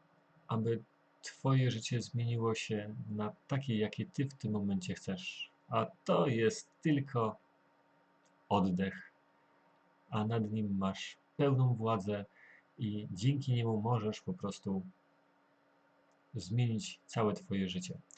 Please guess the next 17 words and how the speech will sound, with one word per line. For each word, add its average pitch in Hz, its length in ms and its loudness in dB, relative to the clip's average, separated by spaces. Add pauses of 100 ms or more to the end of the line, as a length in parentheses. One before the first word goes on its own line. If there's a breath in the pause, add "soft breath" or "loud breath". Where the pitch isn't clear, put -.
(360 loud breath)
Jeżeli 120 480 2 (420 loud breath)
spodoba 127 540 4
Ci - 120 -6
się 117 160 -4
to 113 120 -2
nagranie, 120 540 0 (960)
e, 107 200 -2
które 107 340 0 (540)
będziesz 104 420 -2
otrzymywać, 101 800 -4
e, 104 200 -4
później 101 260 -4
w - 80 -8
kursie, 117 500 0 (800 loud breath)
e, 107 260 -2 (120)
zobacz, 120 560 0 (180)
przeczytaj, 107 680 -2